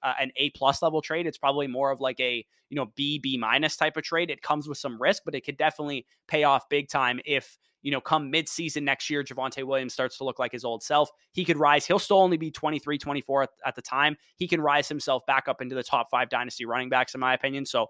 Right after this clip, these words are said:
Javonte Williams, that trade, like I said, B, B minus for my own trade there. And then this other trade that I made was in the F S C Listener League, which is basically a league where I'm competing. It's one of the only two leagues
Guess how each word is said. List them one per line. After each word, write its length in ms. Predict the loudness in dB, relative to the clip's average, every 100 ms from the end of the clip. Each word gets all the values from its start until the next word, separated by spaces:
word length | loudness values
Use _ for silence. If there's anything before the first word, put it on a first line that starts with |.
| _ _ 0
Javonte 380 | 6 6 6 2
Williams, 300 | 2 2 0
that 160 | 0
trade, 320 | 0 -2 -2 -6 _ _ -2
like 140 | 0
I 40 | 2
said, 260 | 2 0 0
B, 180 | -2
B 160 | -2 -2
minus 360 | 2 2 0 -4
for 120 | -4
my 160 | -2
own 140 | 0 -2
trade 300 | 0 0 4
there. 220 | 4 4 _ _
And 80 | -2
then 140 | 0
this 160 | 2 4
other 180 | 4 4
trade 280 | 4 2 2
that 100 | 0
I 80 |
made 220 | 0 -2 -4
was 160 | -6
in 60 | -6
the 140 | -2
F 140 | 0 0
S 140 | -2
C 160 | -4 -2
Listener 420 | -2 -2 -4 -4
League, 220 | -4 -4
which 160 | -4 -2
is 80 |
basically 480 | 0 0 0 -2 0
a 60 | 0
league 200 | -2 0
where 120 | 4
I'm 140 | 4
competing. 420 | 0 -6 -2 -2 -2
It's 100 | -4
one 120 | -6
of 60 |
the 100 | -4
only 200 | -2 -2
two 120 | -4 -4
leagues 320 | -4 -4